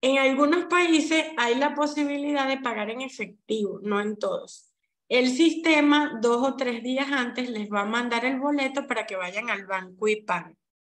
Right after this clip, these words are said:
¿ok? Em, Guadalupe, ya vi todos los videos el fin de semana, me encantaron. Mayra dice que está desde su teléfono y no ha podido entrar. Si con esta aplicación no lo logro.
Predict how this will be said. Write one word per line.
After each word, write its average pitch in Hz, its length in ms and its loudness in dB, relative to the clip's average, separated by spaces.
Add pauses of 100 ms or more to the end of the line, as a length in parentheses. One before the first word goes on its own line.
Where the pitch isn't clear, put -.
(120)
¿ok? 214 240 -6 (1040)
Em, 220 640 4 (160)
Guadalupe, 247 640 4
ya 269 120 4
vi 262 200 2
todos 277 320 -2
los 277 200 0
videos 240 320 -2
el 254 80 -6
fin 240 180 -14
de 254 100 -10
semana, 254 560 -2
me 240 100 -4
encantaron. 254 1160 0 (440)
Mayra 226 380 4
dice 262 300 0
que 247 80 0
está 233 220 -2
desde 247 260 2
su 240 200 -6
teléfono 285 720 0
y 277 60 0
no 233 140 0
ha 214 140 -6
podido 240 340 0
entrar. 208 600 -6 (500)
Si 254 180 2
con 233 220 4
esta 233 240 2
aplicación 240 840 2
no 240 120 0
lo 262 160 0
logro. 262 680 -2